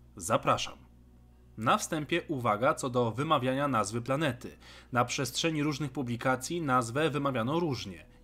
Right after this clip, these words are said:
Inna jest wymowa w Star Wars Holiday Special, inna z kolei w Empire at War, a jeszcze inna w Republic Commando. W tym odcinku używam najprostszej i chyba najpopularniejszej odmiany wymowy.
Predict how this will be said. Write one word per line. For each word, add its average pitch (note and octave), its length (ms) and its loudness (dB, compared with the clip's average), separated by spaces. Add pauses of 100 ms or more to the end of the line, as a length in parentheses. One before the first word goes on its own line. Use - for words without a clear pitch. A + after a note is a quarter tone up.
Inna E3+ 260 2
jest C3 180 0
wymowa C3+ 400 4
w - 60 -10
Star C#3 240 2
Wars B2 200 0
Holiday A2 400 -2
Special, G3 560 0 (260)
inna D#3 280 2
z - 100 -6
kolei C3+ 300 2
w C3 120 -6
Empire B2 420 0
at G#2+ 160 -2
War, F3+ 300 4 (260)
a B3 100 4
jeszcze G3 340 0
inna D3+ 280 0
w C3 40 0
Republic A2 420 0
Commando. B2 580 0 (260)
W - 80 -20
tym B3+ 160 0
odcinku G#3+ 520 -2
używam F3+ 480 0
najprostszej G#3+ 800 0
i - 20 -2
chyba G3+ 240 2
najpopularniejszej C3+ 1000 0
odmiany A2+ 400 -2
wymowy. C3 400 -2